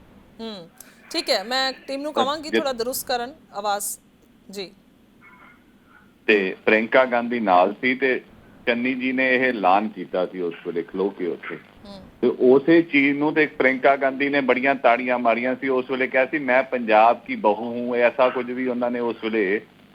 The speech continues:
Speaker 2: ਅਹ, "ਕਾਲੀ ਤੇਰੀ ਗੁੱਤ," ਪਤਾ ਨਹੀਂ ਐਸਾ ਕੋਈ ਗਾਣਾ ਵੀ ਉੱਥੇ ਗਾਇਆ ਸੀਗਾ।
Speaker 1: ਹੂੰ।
Speaker 2: ਠੀਕ ਹੈ, ਤੇ ਸਾਡੇ ਘਰੇ ਐਸੀਆਂ ਗੱਲਾਂ। ਉਹ ਦਿਨ ਦੀ ਗੱਲ, ਉਸ ਵੇਲੇ ਜੋ ਚੰਨੀ ਜੀ ਦੀ ਸਟੇਟਮੈਂਟ ਸੀਗੀ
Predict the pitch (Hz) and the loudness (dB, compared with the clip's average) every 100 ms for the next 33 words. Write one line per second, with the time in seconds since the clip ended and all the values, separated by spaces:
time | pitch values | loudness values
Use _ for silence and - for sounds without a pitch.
0 | - 113 104 101 - 104 117 123 123 120 | -4 2 4 4 0 2 2 2 0 0
1 | 117 104 113 123 120 113 120 117 110 123 | 0 -2 -4 -2 -2 0 2 2 2 2
2 | 120 113 104 120 135 135 127 131 107 90 | -2 2 4 4 2 0 -4 -2 2 2
3 | 85 - 85 80 - 214 208 180 - - | 0 -4 -10 -10 -12 -20 -18 -18 -20 -20
4 | - 208 196 185 104 - - - _ _ | -10 -6 2 2 2 -4 -20 -20 _ _
5 | 120 113 113 123 117 98 98 104 113 95 | -4 2 2 2 2 2 4 2 0 -4
6 | 101 98 - - 165 214 220 220 120 120 | -2 -4 -6 -4 2 4 4 2 -2 -2
7 | 131 147 110 90 85 78 - - _ _ | -2 -4 0 -2 -2 -8 -16 -20 _ _
8 | _ _ _ - 110 156 - 117 123 151 | _ _ _ -6 0 0 0 0 2 0
9 | 123 98 120 120 - - 107 117 117 131 | -2 -2 -2 -2 -8 -10 -4 -2 -2 -4
10 | 127 131 139 - 101 98 113 120 107 104 | -4 -4 -4 -2 -2 -2 -2 -4 -4 -6
11 | 92 | -6